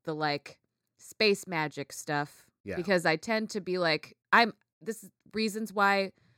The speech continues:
Speaker 1: I enjoy Star Wars, but there's just a lot of space magic in it.
Speaker 2: Star Wars is space magic.
Speaker 1: It is space magic.
Speaker 2: Yes.
Speaker 1: It's all just space magic that you just have to believe in
Speaker 2: Mm-hmm.
Speaker 1: your heart,
Speaker 2: Mm-hmm.
Speaker 1: um, which is why it's perfect for Disney.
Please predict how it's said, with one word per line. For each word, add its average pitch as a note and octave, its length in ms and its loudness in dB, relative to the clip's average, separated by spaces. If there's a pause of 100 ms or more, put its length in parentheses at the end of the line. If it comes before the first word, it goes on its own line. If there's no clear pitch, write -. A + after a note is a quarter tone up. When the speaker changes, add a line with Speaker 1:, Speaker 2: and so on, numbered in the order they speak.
(720)
Speaker 1:
I G#3+ 100 6
enjoy G#3 440 4 (160)
Star - 600 0
Wars, E3+ 460 -2 (880)
but B3+ 200 2
there's C#4+ 240 -2
just G#4 280 -4
a G4 60 -2
lot E4 260 4
of B3+ 80 0
space - 420 0
magic - 380 -10
in C#3 120 -8
it. B2+ 200 -12
Speaker 2:
Star F3 260 -4
Wars C#3 260 0
is G#2+ 140 -4
space F#2 300 -6
magic. - 260 -20 (380)
Speaker 1:
It E4 160 4
is G4 300 4
space G3+ 380 -2
magic. D#3+ 360 -4
Speaker 2:
Yes. - 120 -20
Speaker 1:
It's G#3 160 -2
all C4 220 6
just G#3+ 220 -8
space D#4+ 300 -4
magic D4 340 -4
that B3 140 -4
you A#3+ 160 -8
just A3+ 220 -4
have A#3 240 -6
to G3+ 80 -10
believe C4+ 500 -4
in C#4 240 0 (240)
Speaker 2:
Mm-hmm. G#3 60 -14
Speaker 1:
your A#3 160 -2
heart, E3 360 -2 (200)
Speaker 2:
Mm-hmm. G2+ 200 -16 (140)
Speaker 1:
um, G3 320 6
which A3+ 160 4
is A#3 120 -2
why D#4+ 140 4
it's E4+ 160 -2
perfect F4+ 460 0
for D#4+ 120 6
Disney. A#3+ 440 2